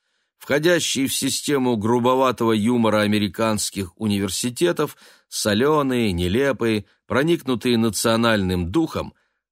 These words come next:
наносили ему глубокие раны, о которых его товарищи даже не подозревали. Его сразу же выделили из остальных первокурсников, и не только из-за его промахов, но и потому, что его лицо было безумным и детским,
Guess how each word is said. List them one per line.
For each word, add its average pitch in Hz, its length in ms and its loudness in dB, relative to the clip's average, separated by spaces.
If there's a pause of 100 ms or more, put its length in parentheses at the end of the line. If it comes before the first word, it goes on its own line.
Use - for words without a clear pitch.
(100)
наносили 110 600 0
ему 120 280 0
глубокие 95 760 -2
раны, 120 480 0 (320)
о 92 120 -6
которых 131 440 -2
его 120 200 2
товарищи 117 720 -2
даже 113 480 -2
не 101 200 0
подозревали. 90 840 -4 (720)
Его 120 260 0
сразу 127 520 0
же 117 180 -2
выделили 117 560 0
из 113 180 0
остальных 117 600 -2
первокурсников, 110 920 -4 (340)
и 101 100 0
не 113 140 2
только 131 440 0
из-за 101 240 -2
его 113 240 2
промахов, 117 720 -2 (300)
но 107 120 2
и 113 80 4
потому, 101 460 0
что - 180 -6
его 101 220 2
лицо 104 420 0
было 104 240 2
безумным 107 800 0
и 104 180 -4
детским, 120 640 -2